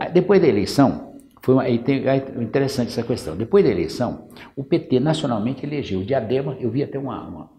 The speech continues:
uma entrevista feita aqui do Apolônio, não tá certo. O Apolônio é um cara que acertava, mas que errou. Elegeu só Diadema, a não ser que eu, eu tenha lido errado.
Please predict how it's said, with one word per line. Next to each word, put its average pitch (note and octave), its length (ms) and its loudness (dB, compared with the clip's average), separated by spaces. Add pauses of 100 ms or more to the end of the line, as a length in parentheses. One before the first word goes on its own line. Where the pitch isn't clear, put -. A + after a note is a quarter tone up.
uma A#2+ 120 -6
entrevista F#2+ 440 -8
feita D#2+ 280 -12
aqui B2 320 -10 (240)
do A2+ 80 -2
Apolônio, A#2+ 500 -2
não C#3 120 0
tá C3+ 120 -8
certo. G#2+ 380 -6
O F2 40 -6
Apolônio A#2 300 -6
é C#3+ 40 -4
um B2 40 -6
cara B2 160 -6
que - 80 -10
acertava, F#2+ 420 -6
mas A2+ 200 -6
que B2 100 -8
errou. G2 380 -6 (340)
Elegeu C#3 380 2
só F#3+ 160 0
Diadema, G#2 840 0 (560)
a G2+ 80 -8
não F#2+ 100 -2
ser C3 140 -4
que C3 80 -6
eu, B2 120 -2
eu A#2 120 -6
tenha A#2 160 -2
lido G#2 220 -4
errado. E2+ 340 -8